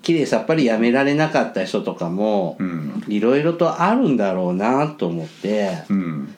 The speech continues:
Speaker 1: で、最近の内閣はもちろん私たち生で見てきてるから、
Speaker 2: うん。
Speaker 1: わかるけど、まあ、昔からなんかこんなトラブルで、
Speaker 2: うん。
Speaker 1: 総理大臣辞めざるを得なくなったとかっていうの、
Speaker 2: うん。
Speaker 1: まあ、なんとなく知ってるん、あ、聞いたりしたこともあるんだけど、
Speaker 2: うん。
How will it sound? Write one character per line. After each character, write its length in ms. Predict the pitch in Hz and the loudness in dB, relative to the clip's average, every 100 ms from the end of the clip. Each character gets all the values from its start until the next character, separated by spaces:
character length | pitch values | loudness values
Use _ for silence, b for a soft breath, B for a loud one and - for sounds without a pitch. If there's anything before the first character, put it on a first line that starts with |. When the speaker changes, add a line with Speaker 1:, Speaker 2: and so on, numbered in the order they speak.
| - | -4
Speaker 1:
で、 300 | 143 139 - | -2 -2 -6
最 340 | - 214 330 370 | -4 0 0 0
近 240 | 415 381 | 2 2
の 100 | 370 | 4
内 220 | 349 294 | 2 2
閣 220 | - 117 95 | 2 0 0
は 100 | 95 | -2
も 140 | 101 | -2
ち 120 | 135 | 0
ろ 140 | 110 92 | 0 0
ん 40 | |
私 280 | 113 113 107 | 0 0 0
た 100 | - | -2
ち 320 | 90 87 87 | -4 -6 -2
生 300 | 110 131 117 | 0 2 2
で 100 | 90 | 0
見 160 | 98 127 | 0 0
て 100 | 95 | -2
き 80 | - | -4
て 120 | 90 | -6
る 120 | 80 | -6
か 160 | - 78 | -8 -6
ら、 380 | 107 104 82 - | -2 -2 -4 -6
Speaker 2:
う 60 | 98 | -6
ん。 320 | 82 69 - | -4 -8 -6
Speaker 1:
わ 140 | 110 | -6
か 160 | 104 139 | 0 2
る 160 | 123 - | 2 2
け 100 | 101 | 2
ど、 120 | 135 | 2
ま 80 | 110 | 2
あ、 20 | |
昔 520 | 104 107 135 151 147 | 2 0 -2 -2 0
か 140 | 160 | 0
ら 120 | 151 147 | 2 2
な 200 | 117 120 | 0 0
ん 60 | |
か 120 | 127 - | -2 -2
こ 180 | 113 | 0
ん 80 | 117 | 2
な 100 | 127 | 2
ト 120 | 139 | 2
ラ 100 | 139 | 2
ブ 140 | 139 139 | 2 2
ル 160 | 113 | 2
で、 420 | 98 92 90 87 - - | 0 -2 -2 -4 -6 -6
Speaker 2:
う 20 | |
ん。 240 | 95 78 69 | -6 -6 -4
Speaker 1:
総 160 | 101 | -2
理 140 | 101 107 | 0 2
大 240 | 117 110 | 2 2
臣 160 | 98 92 | 0 -2
辞 120 | 95 | -2
め 140 | 98 | 0
ざ 160 | 104 117 | 2 2
る 80 | 101 | 2
を 20 | |
得 80 | 101 | 2
な 160 | 117 | 0
く 100 | 120 | 0
な 160 | 101 98 | 0 -2
っ 80 | - | -4
た 340 | 98 90 90 | -4 -4 -4
と 140 | 90 87 | -6 -6
か 140 | 90 | -6
っ 80 | 87 | -6
て 120 | 90 | -6
い 60 | 87 | -4
う 20 | |
の、 320 | 90 85 - - - | -4 -6 -8 -10 -6
Speaker 2:
う 60 | |
ん。 220 | 90 73 - | -4 -6 -4
Speaker 1:
ま 60 | 190 | 0
あ、 40 | |
な 140 | 185 240 | 2 2
ん 20 | |
と 100 | 277 | 2
な 120 | 262 | 0
く 100 | - | -2
知 160 | - - | -4 -4
っ 20 | |
て 180 | - 113 | 0 2
る 100 | 117 | 2
ん、 180 | 104 - - | 0 -4 -10
あ、 60 | 127 | -6
聞 220 | - 175 | 0 2
い 20 | |
た 100 | 165 | 2
り 60 | 120 | 2
し 40 | |
た 100 | 127 | 0
こ 80 | 123 | 0
と 100 | 117 | -2
も 140 | 98 120 | 0 0
あ 80 | |
る 120 | 120 90 | 0 0
ん 40 | |
だ 100 | 87 | -4
け 160 | 85 85 | -6 0
ど、 320 | 127 110 - | 2 2 0
Speaker 2:
う 40 | |
ん。 160 | 127 | 0